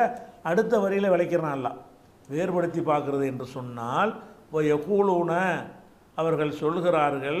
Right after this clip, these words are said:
"நூமினு பிபாலின்", சிலதை ஏற்போம், "வ நக்ஃபுரு பிபாலின்",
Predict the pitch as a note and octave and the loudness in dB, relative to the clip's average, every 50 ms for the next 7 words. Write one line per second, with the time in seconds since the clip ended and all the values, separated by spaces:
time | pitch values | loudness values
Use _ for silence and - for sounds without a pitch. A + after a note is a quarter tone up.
0 | G3+ F3+ D#3 D#3 E3+ F#3+ F#3+ F#3+ F#3 F#3+ G3+ G#3 G#3 G3 F#3+ E3 F3+ E3+ E3 E3+ | -2 -2 -2 -4 -4 -4 -2 -2 -2 0 0 0 0 0 2 2 2 4 4 4
1 | D#3+ D#3+ D#3+ D#3+ D#3+ C#3+ A#2 - - - - - - - - - - - - - | 2 2 0 0 -2 -6 -8 -10 -12 -18 -20 -20 -20 -20 -20 -20 -20 -18 -16 -8
2 | - E3 D#3+ F3 F#3+ F3+ F#3 F3+ F3 D#3+ D3 D3+ D#3 D3+ D3+ - D#3 D#3 D#3 E3+ | -4 -2 2 2 2 2 2 0 0 0 0 0 0 0 -2 -4 -4 -2 0 2
3 | G3+ A3 A3 - - - - - - - - - - E3 D#3+ D#3 D#3 D#3 D#3 - | 2 2 0 -4 -8 -14 -18 -20 -20 -20 -20 -12 -6 -4 -2 -2 0 -2 -2 -2
4 | - F#3 F3 F#3 F#3+ G#3 A3 A3+ G3+ G#3 F3 F#3 F3 D#3+ D#3+ D#3 D#3 D#3+ E3 D#3 | -4 -4 -4 0 2 2 2 4 2 0 2 2 2 2 2 0 -2 -2 -2 -4